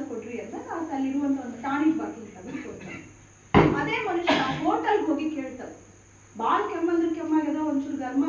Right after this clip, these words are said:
ಗರಂ ಚಾ ಮಾಡ್ಕೊಡು" ಅಂತ. ಆ ಹೋಟೆಲ್ದಂತ ಒಂಚೂರು ಅಲ್ಲಾಗಿಲ್ಲ ಕುಟ್ಟಿ, ಸ್ವಲ್ಪ ಕೆಮ್ಮು ಕಮ್ಮಿ ಆಗ್ಲಿ ಅಂತ ಹೇಳಿ ಒಂದ್ ಸ್ಪೆಷಲ್ ಚಾ ಕೊಡ್ತಾನೆ.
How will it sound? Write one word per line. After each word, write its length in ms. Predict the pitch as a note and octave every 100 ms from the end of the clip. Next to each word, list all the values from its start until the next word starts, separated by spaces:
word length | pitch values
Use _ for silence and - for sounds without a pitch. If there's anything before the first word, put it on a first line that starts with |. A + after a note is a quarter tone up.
| C#4+
ಗರಂ 220 | D4 C4+
ಚಾ 260 | - C#4 C#4
ಮಾಡ್ಕೊಡು" 480 | C#4 A#3+ A3+ A3
ಅಂತ. 220 | A#3 - - - - - -
ಆ 80 | F#4
ಹೋಟೆಲ್ದಂತ 640 | D#4+ E4+ F#4+ F#4 D#4 D4+ E4+
ಒಂಚೂರು 200 | C4+ -
ಅಲ್ಲಾಗಿಲ್ಲ 460 | B3+ C4+ C#4 B3+ B3 B3+
ಕುಟ್ಟಿ, 280 | E4 - C4+ -
ಸ್ವಲ್ಪ 460 | - - - C#4
ಕೆಮ್ಮು 240 | E4 D#4+ D#4
ಕಮ್ಮಿ 240 | C4+ C4+ C4
ಆಗ್ಲಿ 380 | A3+ A3 A3
ಅಂತ 120 | G#3+ - G#3
ಹೇಳಿ 260 | D4 G#4 C#4+ - - -
ಒಂದ್ 160 | D#4 D#4
ಸ್ಪೆಷಲ್ 420 | - - D#4 D#4+
ಚಾ 140 | D4
ಕೊಡ್ತಾನೆ. 480 | B3+ G3+ - - -